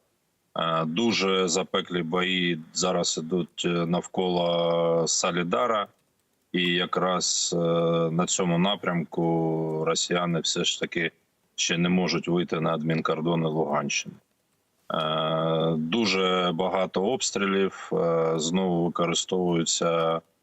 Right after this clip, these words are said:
ракети, використовується артилерія. Дуже погана ситуація, е, щодо руйнувань, е, саме от Солідар, Бахмут, Зайцеве, трошки ти-, тихше Сіверськ, е,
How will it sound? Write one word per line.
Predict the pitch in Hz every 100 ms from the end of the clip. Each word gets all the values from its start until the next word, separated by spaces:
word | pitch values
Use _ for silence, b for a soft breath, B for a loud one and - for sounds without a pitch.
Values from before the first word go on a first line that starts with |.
| _
ракети, | 90 92 - 123 104
використовується | 92 85 85 85 - - 82 82 - 85
артилерія. | - - 92 113 110 95 87 87 85 85 82 80 80 78
Дуже | 76 80 107 104 87 - - _ _ _ _ _ _
погана | - 92 98 92 87
ситуація, | - - 92 104 98 - 85 85 85 - _ _ _ _ -
е, | 85 85
щодо | - 185 - 85 85 85
руйнувань, | 175 175 85 95 - 87
е, | 80 80 80
саме | - 80 82
от | 78 -
Солідар, | 87 82 82 92 85 80
Бахмут, | 85 90 - 80
Зайцеве, | 76 92 87 - - 82 82 - _ _ _ _ _ -
трошки | 87 - - 82 82 82 80 76 - - -
ти-, | 98 95 -
тихше | 104 92 - 95 90 87 85 85 85 85 82
Сіверськ, | - 113 110 98 - - -
е, | 92 82 80 80 82 82